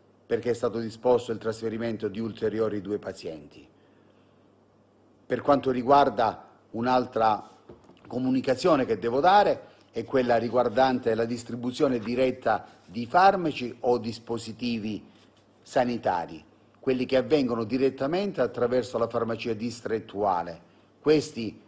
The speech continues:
oggi non è più necessario andarli a ritirare, basta telefonare alla Croce Rossa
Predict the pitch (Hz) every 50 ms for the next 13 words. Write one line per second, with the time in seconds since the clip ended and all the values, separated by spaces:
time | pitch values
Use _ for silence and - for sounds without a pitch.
0 | _ - 117 131 135 123 - 110 113 110 117 120 120 117 - - 127 120 123 123
1 | 113 - 120 - - - 147 131 120 95 104 104 104 110 110 104 120 117 110 101
2 | 101 107 107 107 110 101 113 123 123 - 160 165 190 208 226 226 214 180 131 -
3 | - - - - _ _ 98 95 - 156 147 120 113 - - - 101 87 - -
4 | - - _ _ _ _ _ - - - 143 135 135 135 131 135 135 143 160 160
5 | 139 117 107 98 92 90 - 113 120 120 120 117 113 - - 123 120 110 127 131
6 | 135 160 160 139 120 113 - - 107 95 87 78